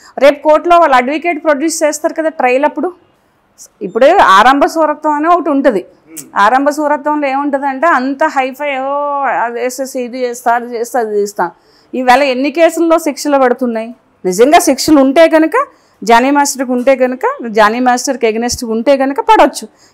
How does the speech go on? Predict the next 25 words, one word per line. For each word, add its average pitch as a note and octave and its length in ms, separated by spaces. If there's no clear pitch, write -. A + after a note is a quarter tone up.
ఎందుకంటే D4+ 460
ఆయన A3 420
కూడా D4+ 240
కష్టపడి C4 520
పైకొచ్చాడు, C#4 720
లేకపోతే A3+ 260
ఒక A3 440
సొసైటీలో C#4 800
ఒక A#3+ 180
మంచి G#3+ 560
పేరు A3 260
సంపాదించుకున్నాడు, C4 1080
మంచి A3 200
సెలబ్రిటీస్తో B3 840
work A3 380
చేస్తున్నాడు, B3+ 580
National C#4 720
wide B3+ 340
Pan B3 380
India B3+ 320
మూవీస్లో A#3+ 580
కూడా A#3 200
ఆయన G#3 380
choreograph B3 580
చేస్తున్నారు. B3+ 640